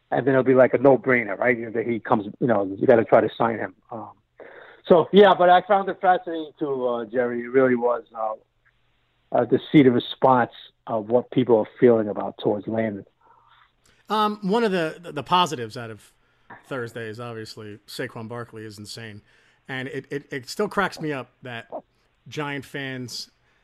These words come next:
Speaker 2: still say that we should have drafted Darnold or we should have drafted Rosen or Allen and traded up for Mayfield, 'cause I, I just, if you took one of those guys behind this offensive line, and, and the sad thing about, about Eli is I, I think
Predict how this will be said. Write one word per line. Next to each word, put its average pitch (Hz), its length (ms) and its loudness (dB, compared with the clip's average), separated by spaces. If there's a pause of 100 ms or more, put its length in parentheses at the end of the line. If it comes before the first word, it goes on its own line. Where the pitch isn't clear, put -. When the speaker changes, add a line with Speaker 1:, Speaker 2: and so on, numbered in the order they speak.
(300)
Speaker 2:
still 151 380 -8
say 135 400 -8
that 120 240 -14
we 123 60 -12
should 139 140 -12
have 120 100 -14
drafted 120 380 -14
Darnold 131 560 -10
or 110 140 -12
we 104 100 -16
should 110 180 -16
have 104 80 -20
drafted 110 320 -16
Rosen 120 500 -12
or 107 100 -16
Allen 120 380 -10
and 107 340 -16 (380)
traded 160 280 -4
up 139 120 -8
for 131 100 -16
Mayfield, 131 460 -10
'cause 120 240 -14 (540)
I, 170 300 -8
I 160 120 -4
just, 156 320 -10 (560)
if - 260 -14
you 147 60 -10
took 185 240 -8
one 160 100 -8
of 151 60 -4
those 147 180 -6
guys 151 320 -6
behind 143 360 -10
this 139 160 -10
offensive 131 480 -14
line, 139 340 -10
and, 160 100 -16
and 202 100 -6
the 208 60 -6
sad 311 300 -6
thing 190 140 -4
about, 143 280 -10 (180)
about 139 200 -10
Eli 139 320 -6
is 117 300 -12 (1040)
I, 160 200 -4
I 160 100 -4
think - 560 -10